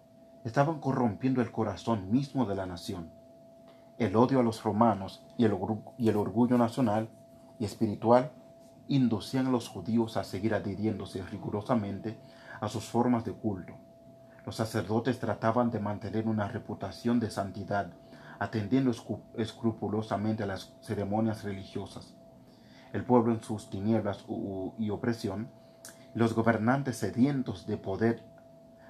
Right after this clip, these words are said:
anhelaban la venida de aquel que vencería a sus enemigos y devolvería el reino a Israel. Habían estudiado las profecías, pero sin percepción espiritual. Habían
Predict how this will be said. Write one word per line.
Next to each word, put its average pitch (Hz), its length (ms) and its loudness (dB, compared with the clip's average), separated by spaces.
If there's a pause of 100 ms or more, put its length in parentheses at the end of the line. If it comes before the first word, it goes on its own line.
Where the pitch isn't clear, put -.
anhelaban 123 640 2
la 120 80 2
venida 110 400 0
de 101 140 -2
aquel 98 520 0 (520)
que 120 80 4
vencería 107 440 2
a 104 40 -6
sus 101 200 -6
enemigos 113 680 2
y 120 80 4
devolvería 104 600 0
el 98 60 -6
reino 113 340 4
a 98 80 -4
Israel. 90 460 -10 (880)
Habían 143 280 2
estudiado 120 600 2
las 110 160 0
profecías, - 800 -6 (600)
pero 107 200 2
sin 156 340 -4
percepción - 580 0
espiritual. 92 640 -8 (800)
Habían 123 720 2